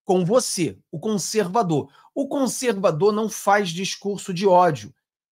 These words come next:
O conservador é equilibrado. Então, esse discurso de ódio que existe nas redes sociais, ele está aí pelos extremistas. Mas nós, conservadores, não fazemos esse tipo. E a pergunta é:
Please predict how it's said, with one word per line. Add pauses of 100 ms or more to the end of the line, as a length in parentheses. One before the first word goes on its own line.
(140)
O
conservador
é
equilibrado.
Então,
esse
discurso
de
ódio
que
existe
nas
redes
sociais, (580)
ele
está
aí
pelos
extremistas. (280)
Mas
nós,
conservadores, (160)
não
fazemos
esse
tipo. (340)
E
a
pergunta
é: